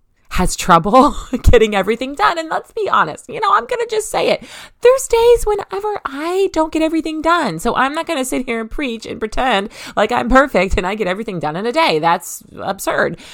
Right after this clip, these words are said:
But I do make sure that I'm being very disciplined about getting done what I need to get done, because it's important for my life, right? If you're someone who doesn't find it important, who you're totally fine with,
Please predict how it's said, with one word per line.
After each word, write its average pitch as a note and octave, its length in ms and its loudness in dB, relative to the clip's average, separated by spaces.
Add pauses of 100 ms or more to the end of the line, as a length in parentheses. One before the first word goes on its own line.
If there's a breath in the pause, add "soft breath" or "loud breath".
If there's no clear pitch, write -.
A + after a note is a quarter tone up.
(240 loud breath)
But A3 180 4
I G#3 220 4
do F#3 720 -2 (360 soft breath)
make F3 340 -2
sure E3+ 840 -2
that F3+ 240 -4
I'm F#3 280 -6
being F3 440 -6
very F#3+ 500 -2
disciplined C#3+ 760 -4 (120)
about D#3 560 0
getting F3 340 0
done D3+ 280 0
what D#3 120 -2
I D3+ 80 -4
need D3 240 -6
to D#3 60 -2
get C#3 220 -8
done, A2+ 320 -10 (480 loud breath)
because F#3+ 360 0
it's G#3 200 0
important F#3+ 920 -2 (140)
for G3 200 -4
my A#3+ 140 0
life, - 520 2 (140)
right? F#3 380 0
If G#3+ 180 -2
you're C#4+ 240 -2
someone F#4 360 -2
who A#3+ 120 -2
doesn't F#3 340 -4
find D#3+ 220 -4
it G#3 80 -6
important, F#3+ 400 -6
who F#3 80 -6
you're F3+ 160 -6
totally G#3 420 -2
fine E3 440 -6
with, E3 180 -6